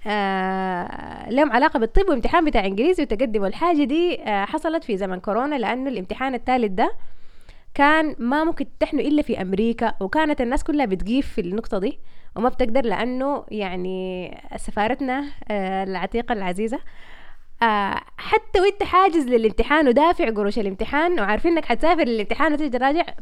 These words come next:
بيرفضوا الفيزا، ما بدوا الناس الفيزا لانه يسافر امريكا. وتخيل انت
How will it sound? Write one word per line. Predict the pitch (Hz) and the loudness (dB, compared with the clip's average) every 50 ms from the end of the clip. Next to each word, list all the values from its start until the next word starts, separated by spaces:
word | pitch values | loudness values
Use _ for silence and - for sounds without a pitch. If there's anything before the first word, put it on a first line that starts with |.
| - - | -10 -8
بيرفضوا | 196 190 185 226 269 311 - - 302 214 220 | -8 -6 -2 0 0 0 0 -2 0 2 2
الفيزا، | 208 208 220 254 254 247 | 2 2 2 0 0 2
ما | 240 269 285 | 4 4 4
بدوا | 262 269 202 214 | 4 4 0 0
الناس | 214 233 233 - | 0 0 0 0
الفيزا | 202 202 185 226 233 214 277 359 - - | 0 0 2 2 2 2 0 -2 -2 -4
لانه | 196 202 226 214 | -4 -2 -2 -2
يسافر | 220 - 233 233 214 196 185 | 0 0 -2 0 0 0 0
امريكا. | 196 196 240 240 - 320 339 - - - - - - | 0 0 0 0 0 -2 -2 -4 -6 -8 -10 -8 -4
وتخيل | - 240 - - 359 359 320 294 | -4 0 2 2 4 4 2 0
انت | 330 302 - | -2 -4 -4